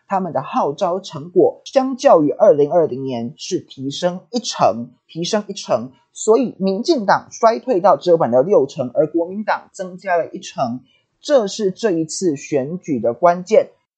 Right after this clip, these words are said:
换句话说，要理解这一次的选举，我们与其把它诠释成国民党的胜利，不如诠释成民进党的溃败。国民党的选票、国民党的号召力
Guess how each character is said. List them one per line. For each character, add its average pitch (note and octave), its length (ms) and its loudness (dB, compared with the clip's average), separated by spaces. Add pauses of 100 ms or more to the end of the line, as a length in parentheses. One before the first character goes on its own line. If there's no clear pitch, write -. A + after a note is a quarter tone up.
换 A#3+ 280 2
句 A3 160 -4
话 G#3+ 220 0
说， G3 440 2 (120)
要 A3 240 4
理 E3+ 220 -2
解 A3+ 200 0
这 G#3 140 -2
一 D#3+ 80 0
次 - 200 -4
的 C3+ 80 2
选 D3 280 -4
举， - 360 -6 (180)
我 D#3+ 140 2
们 E3 200 0
与 F3 200 -2
其 G3+ 200 -8
把 G3+ 120 2
它 G#3 160 -2
诠 F#3 320 0
释 G#3+ 240 -4
成 E3+ 260 -2
国 F#3 180 2
民 A#3+ 160 2
党 G3+ 160 2
的 D3+ 80 0
胜 A3 300 0
利， A3+ 240 -4 (240)
不 C4+ 240 6
如 D#3+ 260 4
诠 E3 260 -4
释 G3 180 0
成 D3+ 340 -4
民 D#3+ 240 -6
进 F#3+ 260 -4
党 C#3 200 -4
的 B2 80 -2
溃 B3+ 340 0
败。 G3+ 280 0 (260)
国 G#3 180 2
民 C4+ 240 -2
党 E3+ 380 -2
的 D#3 120 2
选 C3 300 -4
票、 F#3+ 480 -2
国 G3+ 180 4
民 B3+ 200 -4
党 G3 180 -10
的 D#3+ 80 -4
号 G#3 320 -4
召 G#3+ 240 -4
力 G#3 240 -6